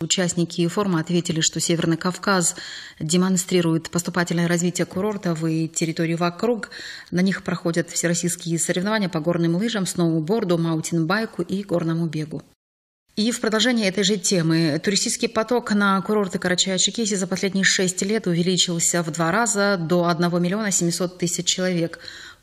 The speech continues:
По-прежнему популярными направлениями среди гостей республики остаются горнолыжные курорты «Архыз» и Домбай, Тиберзинский национальный парк и туристический комплекс «Медовые водопады».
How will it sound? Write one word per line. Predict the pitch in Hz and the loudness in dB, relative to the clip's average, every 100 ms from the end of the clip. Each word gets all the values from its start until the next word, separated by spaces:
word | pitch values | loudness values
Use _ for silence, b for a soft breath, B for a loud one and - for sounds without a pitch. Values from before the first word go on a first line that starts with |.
| - | -4
По-прежнему | 202 208 214 208 - 208 180 165 165 165 | 2 4 2 0 0 2 4 4 2 0
популярными | 160 170 185 170 170 165 | 0 -2 0 2 2 2
направлениями | 165 170 175 185 175 165 | 2 0 0 2 2 2
среди | - 160 170 | 0 -2 0
гостей | 170 170 170 | 0 0 0
республики | 170 220 190 175 | 0 -2 -4 -4
остаются | 156 - 170 165 170 | -4 -2 -2 -2 -2
горнолыжные | 175 175 180 165 165 165 | 0 0 0 0 0 0
курорты | 175 175 165 | -2 -2 -2
«Архыз» | 160 165 170 175 | -4 -2 0 2
и | |
Домбай, | 165 170 180 214 240 B B B B 165 | 2 2 2 0 0 B B B B -4
Тиберзинский | 170 170 180 175 - | -2 2 2 2 2
национальный | 170 190 190 185 180 | 0 0 0 0 -2
парк | - 220 220 | -2 -2 -2
и | 170 185 | -2 -2
туристический | 175 160 185 - 160 | -2 -2 -2 -2 -4
комплекс | - 180 180 196 - - | -2 -2 -2 -4 -2 0
«Медовые | 170 160 165 170 165 | 2 2 2 0 0
водопады». | 165 170 165 165 175 | -2 -4 -4 -2 -2